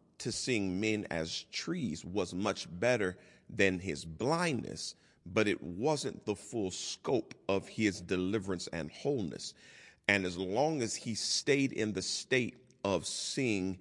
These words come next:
men as trees, then that could have been quite tragic. What would have happened if he would have ran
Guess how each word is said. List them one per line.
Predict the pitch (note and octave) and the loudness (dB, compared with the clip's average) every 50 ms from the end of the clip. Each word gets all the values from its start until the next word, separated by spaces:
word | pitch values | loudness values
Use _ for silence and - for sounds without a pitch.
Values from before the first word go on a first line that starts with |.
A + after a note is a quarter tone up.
| - - - - - - _ | -10 -18 -20 -20 -20 -18 _
men | - F2 F2 G2 A#2 B2 A#2+ A2+ A#2 A2+ - - | -6 -2 0 2 4 4 4 4 2 0 -2 0
as | F2+ F#2+ F#2 F2+ - - - - - - | 2 2 2 0 -2 -4 -8 -8 -8 -6
trees, | - - - E3 F#3+ F#3+ D#3+ A#2 F#2+ E2+ F2+ F#2+ - - - - - - - _ _ - | -6 -2 0 0 0 2 0 0 -2 -2 -2 -4 -6 -10 -12 -18 -20 -20 -20 _ _ -4
then | F#2 A2 A#2+ A#2+ A2+ G#2+ F#2+ | 2 4 4 6 4 4 4
that | A#2+ A2+ A#2 - | 4 4 4 2
could | - - | -2 -6
have | - A2 | -2 0
been | A2+ A2+ A2 | 0 0 0
quite | - - - A2+ A#2+ C3 - | -2 -2 -2 -2 -2 -2 -4
tragic. | - - - F#2 A#2+ G#2+ - - | -4 -2 0 0 0 -2 -2 -4
What | - A2 C3+ D#3+ | 0 0 2 2
would | E3 C#3 | 2 0
have | B2 A2+ | 0 4
happened | A2+ A#2 A#2+ - A2 F#2 E2+ | 4 4 4 4 0 0 0
if | - F2+ - - | -2 -2 -2 -4
he | A#2+ A#2+ | -4 -4
would | A2 F#2+ F#2+ F2+ | -2 0 -2 -2
have | D2+ C2 | -2 -2
ran | F2 F2+ G2 G#2+ G#2 G2 G2+ | 0 2 4 6 6 4 2